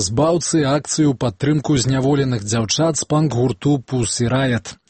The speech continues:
Актывісты ў каляровых масках балаклава каля ўваходу ў храм Хрыста Збаўцы з асобных літар склалі фразу з Евангелія ад Матфея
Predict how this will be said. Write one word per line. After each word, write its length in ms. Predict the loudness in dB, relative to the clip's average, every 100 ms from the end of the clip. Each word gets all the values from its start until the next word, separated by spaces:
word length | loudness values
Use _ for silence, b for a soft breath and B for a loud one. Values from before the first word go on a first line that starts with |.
| B B B -4
Актывісты 500 | -2 0 0 0 0
ў 60 | 0
каляровых 480 | 0 0 2 0 2
масках 400 | 0 0 -2 0
балаклава 640 | 0 0 0 0 0 0
каля 240 | 0 0
ўваходу 480 | 0 0 0 0 2
ў 60 | 0
храм 240 | 0 -2
Хрыста 400 | 0 -2 -2 0
Збаўцы 560 | -2 0 0 0 0 0
з 80 | 0
асобных 760 | -2 -2 -2 0 2 0 0 0
літар 320 | 0 0 0
склалі 400 | 0 0 0 0
фразу 480 | 0 0 2 2 0
з 160 | 0
Евангелія 560 | 0 2 0 0 0 -2
ад 80 | -2
Матфея 560 | -2 0 0 2 0